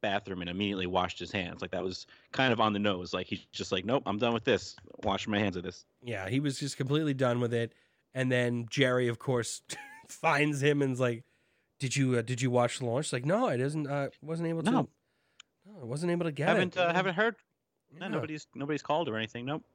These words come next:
Speaker 2: Uh, it blew up. Oh, um,
Speaker 1: Oh, what?
Speaker 2: like, you know, is, was anyone, like, hurt or
Speaker 1: They really,
Speaker 2: anything?
Speaker 1: they, they really should have called me. You know, that's really, uh, it's not, uh, it's pretty naughty.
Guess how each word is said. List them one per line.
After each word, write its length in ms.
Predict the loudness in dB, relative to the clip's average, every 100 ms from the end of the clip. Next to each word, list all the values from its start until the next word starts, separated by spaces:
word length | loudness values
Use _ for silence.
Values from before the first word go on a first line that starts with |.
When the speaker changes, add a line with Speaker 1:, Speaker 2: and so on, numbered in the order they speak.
| -4
Speaker 2:
Uh, 220 | 0 2 2
it 160 | 0
blew 200 | 2 2
up. 200 | 2 -2 0
Oh, 400 | 4 6 4 2 _ -2
um, 420 | 2 2 2 -2 -10 _ 2
Speaker 1:
Oh, 180 | 4 4
what? 260 | 2 0 -8 -20 _ -6
Speaker 2:
like, 260 | -6 -6 -16 _ _ -2
you 120 | 0
know, 260 | 2 -2 -6 -6
is, 200 | -6 -4
was 220 | -2 0
anyone, 460 | 2 4 4 2 0
like, 260 | -2 -4
hurt 280 | -8 -2 2
or 20 |
Speaker 1:
They 100 | 6
really, 200 | 8 8 6
Speaker 2:
anything? 160 | 0 -14 -20 _ _ _
Speaker 1:
they, 240 | -6 -4 0
they 100 | 0
really 220 | 2 2
should 120 | 2 0
have 60 |
called 240 | 4 4 4
me. 100 | 0
You 100 | 0
know, 100 | -4
that's 180 | -4
really, 320 | -6 -4 -4 -4
uh, 300 | -6 -6 -8 _ -16 -14 -12 -16 _ _
it's 180 | -16 -6
not, 180 | -4 -4 -6
uh, 60 | -6
it's 120 | -8 4
pretty 240 | 6 8
naughty. 280 | 6 4